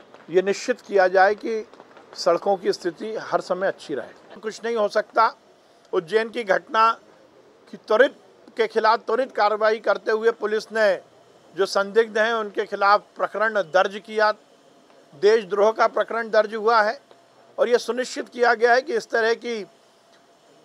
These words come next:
किसी भी मानसिकता को और गतिविधि को मध्य प्रदेश में नहीं होने दिया जाएगा। पर प्रश्न उठता है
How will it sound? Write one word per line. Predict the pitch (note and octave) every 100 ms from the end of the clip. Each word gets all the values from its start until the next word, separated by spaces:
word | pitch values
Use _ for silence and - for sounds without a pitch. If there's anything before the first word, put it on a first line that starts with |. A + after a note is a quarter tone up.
| _
किसी | - G#3+ B3+ C4
भी | G#3+ C4 B3
मानसिकता | F#3+ F#3 A3+ - A#3+ _ -
को | G#3+ B3 A#3
और | A3
गतिविधि | F#3+ G3 A3 G#3 G#3+
को | A3+
मध्य | G3+ F#3+
प्रदेश | G3+ G3+ G#3 G#3
में | G#3+
नहीं | G3+ A3
होने | G3+ G3 F#3+
दिया | E3 E3
जाएगा। | D3 C3 A#2+ G#2 _ _ _ -
पर | A#3+
प्रश्न | - B3+ C#4
उठता | D#4 A#3 - A#3+
है | F#3